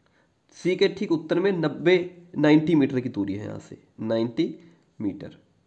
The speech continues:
ठीक है। वाई, यहाँ पे उनका अस्पताल है, यहाँ पे उनका अस्पताल है डॉक्टर का, ठीक है, हॉस्पिटल है। तो ये है, ऐसे चलना है। अब पूछ रहा है कि अस्पताल के सापेक्ष डॉक्टर के घर की सही दिशा, यहाँ अस्पताल है, यहाँ घर है,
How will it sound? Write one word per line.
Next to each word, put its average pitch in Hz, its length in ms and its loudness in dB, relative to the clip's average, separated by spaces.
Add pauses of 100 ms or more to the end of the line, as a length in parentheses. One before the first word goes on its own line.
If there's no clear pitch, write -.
ठीक 196 180 -4
है। 240 120 -6 (280)
वाई, 127 300 4 (200)
यहाँ 147 280 2
पे 185 100 2
उनका 185 240 2
अस्पताल - 460 -4
है, 101 200 -10
यहाँ 117 220 -4
पे 147 120 -2
उनका 127 360 -2 (440)
अस्पताल 104 520 -2
है 104 80 -6
डॉक्टर 95 320 -8
का, 90 200 -14 (460)
ठीक 180 180 -6
है, 294 100 -2 (240)
हॉस्पिटल 110 540 -6
है। - 160 -14 (960)
तो 196 260 2
ये 160 340 4
है, 131 180 -2 (260)
ऐसे 160 280 4
चलना 113 300 -2
है। 107 200 -8 (300)
अब 175 200 2
पूछ 151 280 2
रहा 127 200 2
है 170 160 2 (320)
कि 185 60 4
अस्पताल 175 440 2
के 180 160 0
सापेक्ष 180 520 2 (800)
डॉक्टर 147 420 2
के 185 180 2
घर 151 220 -2
की 165 120 0
सही 170 180 2
दिशा, 143 220 0
यहाँ 147 400 4
अस्पताल 180 460 4
है, 196 100 6
यहाँ 170 280 4
घर 131 200 0
है, 107 200 -6